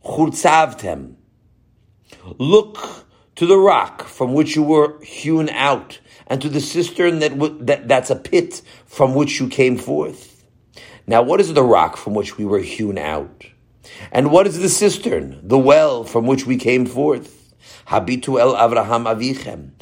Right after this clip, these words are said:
Look to Avraham, your father. "Ve'el Sarah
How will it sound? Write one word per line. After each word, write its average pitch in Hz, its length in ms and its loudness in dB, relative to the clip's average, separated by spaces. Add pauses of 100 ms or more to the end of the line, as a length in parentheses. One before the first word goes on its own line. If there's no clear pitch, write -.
(220)
Look 196 340 2
to 240 120 4
Avraham, 151 760 0
your 170 180 4
father. 160 560 0 (1300)
"Ve'el 139 300 2
Sarah 156 680 2